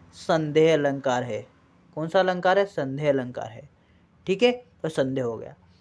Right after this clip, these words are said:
अगला देखिए, सांग रूपक अलंकार। कौन सा अलंकार?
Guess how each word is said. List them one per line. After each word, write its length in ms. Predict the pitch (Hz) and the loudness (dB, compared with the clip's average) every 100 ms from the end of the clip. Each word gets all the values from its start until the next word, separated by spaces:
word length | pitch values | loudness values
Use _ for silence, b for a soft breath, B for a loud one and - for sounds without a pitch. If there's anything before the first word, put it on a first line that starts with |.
| _ | _
अगला 220 | 156 190 208 | 0 4 6
देखिए, 300 | 208 226 233 | 6 6 2
सांग 440 | - 190 196 214 | 4 4 6 6
रूपक 360 | 214 190 202 196 | 4 6 4 4
अलंकार। 520 | 160 151 139 117 - - - - - | 2 0 -2 -4 -6 -20 -20 -20 -2
कौन 160 | 170 | -2
सा 100 | 180 | 4
अलंकार? 420 | 208 208 196 220 | 4 4 4 2